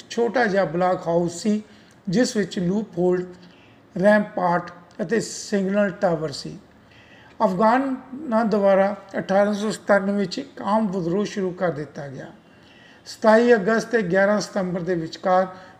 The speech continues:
ਪਸ਼ਤੂਨਾਂ ਦੁਆਰਾ ਕਿਲ੍ਹਿਆਂ ਉੱਤੇ ਕਬਜ਼ਾ ਕਰਨ ਦੀ ਬਹੁਤ ਸਾਰੀਆਂ ਜ਼ੋਰਦਾਰ ਕੋਸ਼ਿਸ਼ਾਂ ਨੂੰ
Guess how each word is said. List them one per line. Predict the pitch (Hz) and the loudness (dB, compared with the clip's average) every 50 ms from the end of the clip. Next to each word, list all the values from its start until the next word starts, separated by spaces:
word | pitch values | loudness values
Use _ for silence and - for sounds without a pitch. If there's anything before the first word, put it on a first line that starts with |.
| - - | -4 -2
ਪਸ਼ਤੂਨਾਂ | 220 - - - 269 262 269 285 285 262 | -2 -2 0 -2 0 0 0 2 0 0
ਦੁਆਰਾ | 208 214 202 202 202 202 202 | 0 0 0 2 2 2 2
ਕਿਲ੍ਹਿਆਂ | 196 - 196 202 190 190 185 175 | 0 -2 -4 -2 0 0 0 0
ਉੱਤੇ | 175 165 - 196 180 | -2 -4 -6 -8 -8
ਕਬਜ਼ਾ | 175 - 208 196 165 156 202 196 185 | -6 -4 -2 -2 -2 0 0 0 0
ਕਰਨ | 190 - 185 175 160 160 156 | 0 0 -2 -2 -2 -2 -4
ਦੀ | 160 180 208 214 - - - - - - - - _ _ - | -4 -4 -4 -6 -12 -18 -20 -20 -20 -20 -20 -20 _ _ -2
ਬਹੁਤ | 175 175 214 269 294 - | 0 4 6 6 6 4
ਸਾਰੀਆਂ | - - 220 208 190 196 208 202 175 185 - - - - - 269 226 | 2 2 4 4 4 4 0 -2 -4 -6 -12 -20 -20 -18 -12 -10 -6
ਜ਼ੋਰਦਾਰ | 170 156 214 233 247 202 254 240 220 | 0 0 2 4 4 6 6 4 4
ਕੋਸ਼ਿਸ਼ਾਂ | - - 226 202 175 175 - - - 202 190 175 | 4 0 0 0 0 -2 -4 -4 -2 0 0 2
ਨੂੰ | 175 180 190 | 2 0 0